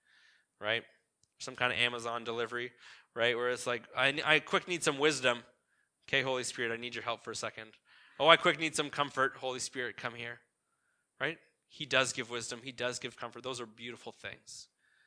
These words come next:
But does your heart burn? And not in a perfect line, be-, right? Because we're sinful and life is hard,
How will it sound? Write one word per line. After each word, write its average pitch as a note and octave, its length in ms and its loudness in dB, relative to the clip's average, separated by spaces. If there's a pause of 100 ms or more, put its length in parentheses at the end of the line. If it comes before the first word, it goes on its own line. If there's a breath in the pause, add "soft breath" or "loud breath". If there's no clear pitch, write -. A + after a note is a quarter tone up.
(680)
But C3+ 140 -2
does B2+ 180 -4
your F3 140 8
heart G3 220 8
burn? C#3+ 220 4
And C#3+ 100 2
not C#3+ 180 8
in F#3+ 80 4
a F#3 40 2
perfect D3+ 320 0
line, C#3 240 0
be-, D3+ 100 -4
right? D3 280 6
Because C#3 260 -2 (180)
we're C3 220 0
sinful D3+ 460 0
and C#3 100 -2
life C3+ 220 6
is C3+ 80 -4
hard, C3 280 2